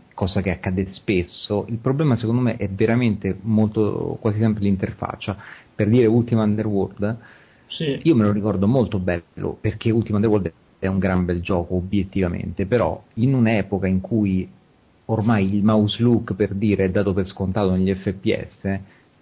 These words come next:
Speaker 1: <laughs> non avercelo e dover fare tutto col mouse, nel senso proprio che devi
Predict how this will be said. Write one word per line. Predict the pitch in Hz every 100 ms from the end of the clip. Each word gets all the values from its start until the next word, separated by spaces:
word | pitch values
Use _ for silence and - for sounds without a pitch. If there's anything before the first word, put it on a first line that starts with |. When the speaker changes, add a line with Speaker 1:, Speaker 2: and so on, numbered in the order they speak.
| -
Speaker 1:
<laughs> | - - - -
non | 135 143
avercelo | 139 131 117 - - 98
e | 95
dover | 98 107 110
fare | 123 104
tutto | 104 123 - 123
col | 101 107
mouse, | 110 95 98 113 - - 120 120 - _ -
nel | 104 101
senso | 113 110
proprio | 107 104 101
che |
devi | 92 95 95